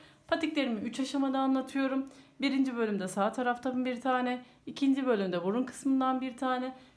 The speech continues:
üçüncü bölümde ise sol taraftan bir tane birlikte yapıyoruz. Ve iki buçuk numara tığ kullanıyorum. Ve başlamadan önce hatırlatmak istiyorum. Kanalıma abone olup destek olursanız çok sevinirim. Abonelikler ücretsizdir.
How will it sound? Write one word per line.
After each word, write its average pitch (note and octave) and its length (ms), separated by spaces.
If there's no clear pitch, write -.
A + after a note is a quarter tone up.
üçüncü A#3 400
bölümde G#3 380
ise A3 300
sol A3 240
taraftan G3 520
bir G#3+ 160
tane G3 300
birlikte F#3 360
yapıyoruz. D#3+ 600
Ve D4+ 120
iki D#4 240
buçuk - 260
numara G3+ 360
tığ C#4 280
kullanıyorum. C#4 800
Ve C#4 140
başlamadan B3+ 560
önce G#3+ 200
hatırlatmak A#3+ 600
istiyorum. G#3 460
Kanalıma B3+ 400
abone B3 260
olup G3+ 280
destek A3 340
olursanız G3+ 540
çok A3 180
sevinirim. F#3 480
Abonelikler B3 840
ücretsizdir. B3+ 760